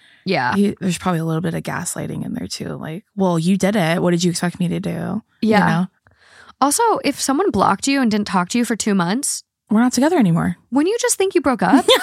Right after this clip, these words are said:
Speaker 2: I would. I don't have a boyfriend anymore.
Speaker 1: I don't have a boyfriend.
Speaker 2: <laughs>
Speaker 1: Hell no, I'm getting my ass back on Hinge.
Speaker 2: Yeah.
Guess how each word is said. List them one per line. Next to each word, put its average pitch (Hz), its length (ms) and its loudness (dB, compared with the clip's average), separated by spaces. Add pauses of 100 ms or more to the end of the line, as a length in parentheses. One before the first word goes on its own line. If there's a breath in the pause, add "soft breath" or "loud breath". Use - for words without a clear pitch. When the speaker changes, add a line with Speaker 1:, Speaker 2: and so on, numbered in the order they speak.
Speaker 2:
I 247 340 4
would. 349 340 4 (280 soft breath)
I 220 80 4
don't 285 100 4
have 320 120 4
a 269 60 4
boyfriend 175 300 2
anymore. 165 280 2
Speaker 1:
I 247 40 6
don't 480 140 4
have 320 100 4
a 233 40 2
boyfriend. 196 460 2 (220)
Speaker 2:
<laughs> - 220 -20
Speaker 1:
Hell 554 340 0
no, 339 180 6
I'm 254 120 2
getting 330 140 2
my 247 100 2
ass 247 180 2
back 226 180 2
on 185 120 4
Hinge. 277 400 4
Speaker 2:
Yeah. 403 320 4